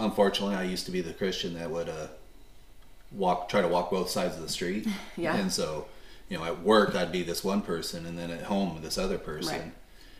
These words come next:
Speaker 1: And so it didn't really open the door for me to be able to share Christ
Speaker 2: Mm-hmm.
Speaker 1: when I'm swearing and just being rude
Speaker 2: Yeah.
Speaker 1: like the guys around me.
Speaker 2: Yeah.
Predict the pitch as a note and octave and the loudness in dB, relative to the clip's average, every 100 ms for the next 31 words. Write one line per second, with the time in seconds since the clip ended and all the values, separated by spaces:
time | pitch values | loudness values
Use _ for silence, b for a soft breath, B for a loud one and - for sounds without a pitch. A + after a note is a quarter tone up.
0 | - F#2+ F2+ F2+ E2 G2+ F#2+ F#2+ F2 A2 | -6 -4 0 2 4 2 2 0 4 4
1 | - F2 D2+ D#2 D2+ D2+ - - - G2+ | 4 0 -2 -4 -4 -6 -12 -20 -4 -2
2 | F2 D#2+ - E2+ D#2+ D#2+ - E2 - - | -2 -6 -4 -4 -2 -2 -2 -2 -2 -2
3 | G2 F#3 F3 F#3+ B B B - G2+ F2+ | 0 0 -2 -6 B B B -6 -2 0
4 | F2 D#2+ D#2 - - - - G#2+ G#2 F#2+ | 0 -2 -8 -12 -8 -4 -2 4 6 6
5 | F2+ E2+ E2+ E2+ E2 F2+ - - - - | 2 0 -2 -2 -2 -2 -2 -8 -16 -16
6 | - A3+ G3+ - F2 D#3+ - - - - | -12 -6 0 0 0 -6 -12 -16 -20 -20
7 | - F3+ G3 F#3 F3+ F3+ - - G3+ A2 | -6 2 4 4 0 -4 -8 -4 4 6
8 | F#2+ G2+ F2 F#2 F2+ E2+ D#2+ G2+ G#2+ D#2+ | 6 0 -2 2 2 0 0 0 0 -2
9 | E2 F#2 F2+ | -6 -2 -2